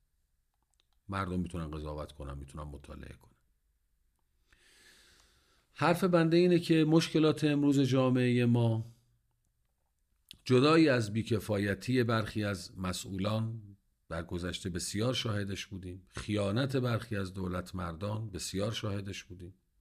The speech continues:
باز در کنار جنگ رسانه‌ای، شبیخون فرهنگی،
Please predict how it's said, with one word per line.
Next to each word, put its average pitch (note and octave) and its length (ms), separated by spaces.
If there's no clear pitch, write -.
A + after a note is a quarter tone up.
باز C#3+ 240
در D3 180
کنار C3+ 400
جنگ C3+ 420
رسانه‌ای، A#2 840
شبیخون A2 580
فرهنگی، G2+ 840